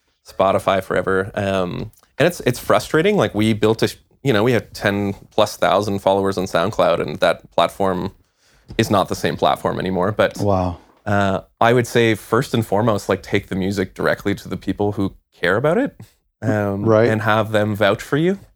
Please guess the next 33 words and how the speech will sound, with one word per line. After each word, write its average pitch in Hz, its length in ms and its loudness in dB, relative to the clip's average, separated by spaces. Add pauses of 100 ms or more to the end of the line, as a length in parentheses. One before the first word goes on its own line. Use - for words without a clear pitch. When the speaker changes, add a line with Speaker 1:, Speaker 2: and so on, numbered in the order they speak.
(1600)
Speaker 2:
And 139 200 4
Speaker 1:
If - 80 -12
that 131 120 2
makes 127 180 0
sense. 143 180 2
So 98 280 0 (100)
Speaker 2:
Sure. 139 340 4
Speaker 1:
that 151 100 6
includes, 135 340 0
like, 104 180 0 (140)
blogs 104 540 2
and, 92 400 -6 (220)
uh, 98 340 -2
radio 107 300 2
stations, 107 640 -2
podcasts. 104 720 -2
Like, 90 320 -4
we, 113 340 -2 (400)
we 123 60 -4
do 139 160 0
a - 20 0
lot 107 340 0
of 92 100 -2
emailing 95 440 -4
to 87 100 -14
people 90 300 -6
directly 95 760 -4 (640)
in 113 120 2
the 104 120 2
genre, 107 540 0 (140)
uh, 98 420 -2 (100)
and 104 180 -2
then 101 340 -2